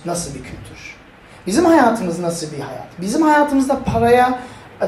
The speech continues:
ve sekse nasıl bakıyoruz? Parayı hiç kimseyle paylaşmıyor muyuz? Paylaşıyor muyuz? Nasıl bir yöntemimiz var? Bir bağımlılığımız mı var? Ve seksi nasıl görüyoruz?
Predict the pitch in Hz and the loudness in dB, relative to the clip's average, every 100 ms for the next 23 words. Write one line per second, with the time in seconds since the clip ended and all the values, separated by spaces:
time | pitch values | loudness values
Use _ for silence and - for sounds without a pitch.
0 | 190 214 - 220 220 311 262 254 208 185 | -2 -2 -2 -4 -2 0 2 2 0 -2
1 | - 156 143 - 190 214 240 254 226 220 | 0 -2 -2 -4 0 2 0 -2 -4 -2
2 | 220 214 214 - - - 170 190 - - | 2 2 0 -4 -16 -4 0 2 2 2
3 | 269 254 240 247 247 240 - 151 151 - | 2 2 4 2 0 -4 -6 -4 -4 -2
4 | 240 220 175 175 - 226 202 190 180 175 | 0 0 -2 -4 -4 -4 -2 0 -2 -2
5 | 165 160 156 151 151 165 160 160 170 175 | -4 -4 -2 -2 -2 -4 0 0 0 -2
6 | 180 180 185 196 170 143 - - - - | -2 -2 -2 -4 -2 -2 -4 -10 -18 -6
7 | 202 - - 208 202 - 349 - - 147 | -6 -4 -6 -6 -6 -2 -2 -2 -4 -6
8 | 135 - - - | -8 -10 -18 -20